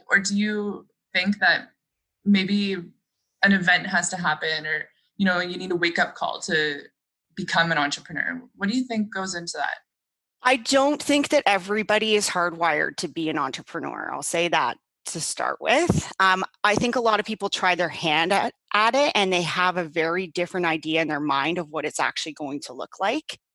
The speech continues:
Speaker 2: Um, for, for anyone that's listening, that's thinking of becoming an entrepreneur, I can tell you this, it takes a hell of a lot of grit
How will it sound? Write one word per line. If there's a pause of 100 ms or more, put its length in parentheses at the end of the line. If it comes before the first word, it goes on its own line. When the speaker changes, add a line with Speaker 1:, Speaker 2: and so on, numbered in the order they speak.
(380)
Speaker 2:
Um,
for, (100)
for
anyone
that's
listening, (580)
that's
thinking
of
becoming
an
entrepreneur,
I
can
tell
you
this,
it
takes (160)
a
hell
of
a
lot
of
grit